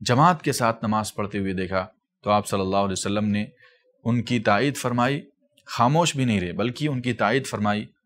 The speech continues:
اور آپ صلی اللہ علیہ وسلم نے اس پر کسی طرح کی ناپسندیدگی کا اظہار نہیں کیا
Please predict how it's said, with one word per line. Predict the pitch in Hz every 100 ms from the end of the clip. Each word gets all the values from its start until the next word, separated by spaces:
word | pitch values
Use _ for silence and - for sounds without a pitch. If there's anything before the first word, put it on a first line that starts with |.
| -
اور | 110
آپ | 104
صلی | - 98
اللہ | 92
علیہ | 101 98
وسلم | 92 101 101
نے | 104
اس | 101 -
پر | 104
کسی | - - 151
طرح | 120
کی | 120 113
ناپسندیدگی | 107 101 104 107 98 107 120 123
کا | 113
اظہار | 101 101 101
نہیں | 101
کیا | 101 104